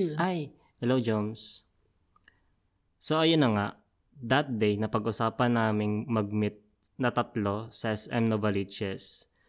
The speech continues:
Speaker 2: para sabay-sabay na kami pumunta sa common destination namin at mapag-usapan na din kung ano bang plano namin sa gagawin naming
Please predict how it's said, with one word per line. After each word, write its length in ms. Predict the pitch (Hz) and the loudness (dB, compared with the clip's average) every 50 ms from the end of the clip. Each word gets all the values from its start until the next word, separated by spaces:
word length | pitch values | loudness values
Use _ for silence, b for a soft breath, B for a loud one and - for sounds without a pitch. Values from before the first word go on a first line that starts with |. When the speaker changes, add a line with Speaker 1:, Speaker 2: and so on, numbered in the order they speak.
| _ _ | _ _
Speaker 2:
para 240 | - 123 127 143 | 2 4 4 4
sabay-sabay 560 | 131 - 143 127 127 123 - - 120 113 113 113 | 4 2 2 2 2 2 2 0 2 2 4 2
na 160 | 117 110 113 | 2 2 2
kami 240 | 113 110 110 107 104 | 2 2 0 0 0
pumunta 400 | 113 104 104 107 107 101 110 98 | -2 0 0 0 0 0 -2 -4
sa 160 | - 113 98 | -4 -4 -2
common 400 | 104 107 104 107 104 101 104 104 | 0 0 2 2 2 0 0 0
destination 640 | 110 104 - - 120 117 117 117 107 - 123 120 117 | -2 -2 -2 -2 0 0 0 -2 -2 -2 -2 0 0
namin 480 | 117 117 107 98 92 95 95 98 117 - - | 0 0 0 -2 -4 -8 -12 -14 -14 -6 -4
at 200 | 123 123 - - 143 | -4 -4 -2 -4 -4
mapag-usapan 720 | 131 - 147 135 139 131 - 143 127 120 - - 131 131 | -2 -2 -2 -2 -2 -2 -2 -2 -2 -2 -2 -2 -2 -2
na 80 | 131 117 | -2 -2
din 320 | 104 101 95 104 117 - | -4 -6 -8 -10 -10 -6
kung 160 | - 123 127 | -4 -2 0
ano 160 | 127 123 123 | 2 0 0
bang 200 | 117 113 117 117 | 0 0 -2 -2
plano 280 | 117 - 113 110 113 113 | -2 0 0 0 2 2
namin 240 | 110 107 104 104 104 | 0 0 0 -2 -2
sa 160 | 101 - 110 | -4 -4 -4
gagawin 640 | 104 104 101 101 101 107 101 104 104 104 104 107 104 | -4 -2 -2 -2 -2 -2 -2 -2 -2 -2 -2 -2 -4
naming 400 | 101 98 101 101 101 104 104 | -4 -4 -4 -4 -6 -6 -8